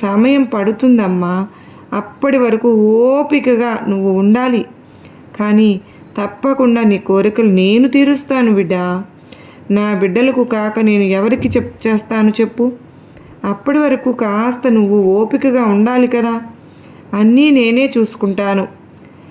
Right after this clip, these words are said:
నీకు ఏదైతే కావాలో అవన్నీ నీకంటే బాగా నాకే తెలుసు. అన్నీ తీరుతాయి తల్లి. నీ ప్రతి అడుగులో నేను నీకు తోడుగా ఉంటానమ్మా. జాగ్రత్తగా ఉండు.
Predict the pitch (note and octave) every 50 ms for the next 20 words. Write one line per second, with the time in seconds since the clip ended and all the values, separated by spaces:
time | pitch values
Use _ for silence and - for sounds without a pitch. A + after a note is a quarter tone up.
0 | - - - - A3 A#3 A#3 A#3 A3+ A3 G#3 G#3 G#3 A3 B3 C4+ C4+ C4 C4+ C4
1 | C#4 D#4 D4+ D#4 C4 A#3+ A#3 A3 A3+ A3+ A3+ A3 A3 G#3+ G3 G3 G3 G3+ A3 B3
2 | C4 A#3+ G#3+ G#3 A3+ B3 B3 - D4+ D#4 D#4 C4 D#4 C#4+ A3+ B3 A#3 A3+ A3+ A3
3 | A3+ A3+ G#3 F#3+ F#3 F#3 F#3+ F#3 B3+ C4 B3+ - A#3+ G#3+ G3 - - F#3+ - -
4 | - - - - - - - - - - - - - - - F#3+ G3 G3+ A3 A#3
5 | B3 C4+ D4+ E4 - C#4+ B3 A#3 G#3+ A3 A#3 A3+ A3 G#3+ G#3 - G3+ F#3 F3+ F3+
6 | F3 F3+ F3 F3+ - - - - - - - - - - - A3+ A#3+ B3+ B3+ B3
7 | B3 - A3 A3 G#3+ - B3+ B3+ A#3+ - - - - - F#3+ G3+ G3+ A#3 B3 B3
8 | C#4+ C#4+ C#4+ C4+ B3 A3+ G#3+ G#3 G3+ G3+ G3+ G3+ G3 G3 - G3 - G#3+ G#3 G#3
9 | G#3 A3 A#3+ B3+ C#4 C4+ C4+ B3 G#3+ G3+ F#3+ G#3 G3+ G3 F#3+ F#3+ F#3 F#3 F#3 F3+
10 | F3+ F3+ F#3+ - - - - - - - - - - - - - F3+ G3+ G#3+ G#3
11 | A3 A#3+ A#3+ A3+ B3 B3 A#3+ A#3+ - - A3 G#3 A3 B3 C4 B3+ A3 G3+ G3 G3
12 | F#3+ -